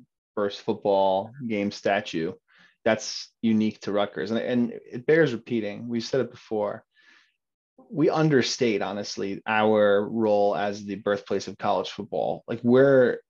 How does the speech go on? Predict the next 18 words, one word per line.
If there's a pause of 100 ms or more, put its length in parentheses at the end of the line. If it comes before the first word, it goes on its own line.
(180)
we
not
only
had
the
first
game, (580)
for
the
better
part
of
a
hundred
years,
we
were (180)
regarded